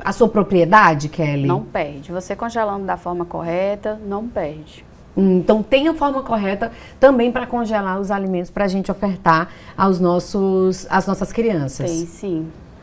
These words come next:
Speaker 1: Bom, tá aí. Tem mais perguntas também pra gente compartilhar com você? Se tiver, vamos lá. Olha aí.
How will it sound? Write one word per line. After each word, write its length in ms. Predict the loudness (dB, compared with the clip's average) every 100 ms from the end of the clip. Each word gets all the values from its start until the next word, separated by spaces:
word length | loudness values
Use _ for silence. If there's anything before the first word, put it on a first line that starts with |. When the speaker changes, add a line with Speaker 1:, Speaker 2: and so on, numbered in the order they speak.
| -20 -20 -20 -20 -20 -20 -20 -20 -20 -2
Speaker 1:
Bom, 320 | 8 10 10 2 2
tá 120 | 6
aí. 280 | 8 6 2 -4
Tem 140 | -2
mais 160 | 4 4
perguntas 460 | 6 4 6 2 2
também 180 | 2 2
pra 140 | 0
gente 180 | -2 -4
compartilhar 520 | -2 2 2 4 2
com 140 | 2 0
você? 320 | 0 2 0
Se 80 | 2
tiver, 260 | 4 6
vamos 180 | 4 2
lá. 240 | 4 4 2
Olha 200 | 2 6
aí. 180 | 6 4